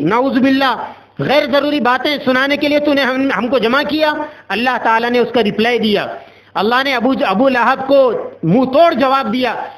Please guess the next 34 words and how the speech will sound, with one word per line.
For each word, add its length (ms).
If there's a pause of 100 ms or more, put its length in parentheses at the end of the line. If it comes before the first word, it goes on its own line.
(120)
अल्लाह 220
ने 100
कहा, 280 (260)
"तब्बत 360
यदा 320 (120)
अबी 300
लहबिन 460
व 120
तब।" 420 (340)
सारी 500
आयत 360
अल्लाह 280
ताला 300
ने 160 (240)
उस 160
मलऊन 540
के 100
बारे 300
में 300 (200)
और 160
उसकी 260
बदबख्त 460
बीवी 340
के 100
बारे 240
में 100
इरशाद 420
फरमाई। 380 (760)
ये 160
अबू 320
लहब, 320 (760)
उसकी 420
बेटी 420
हजरत 360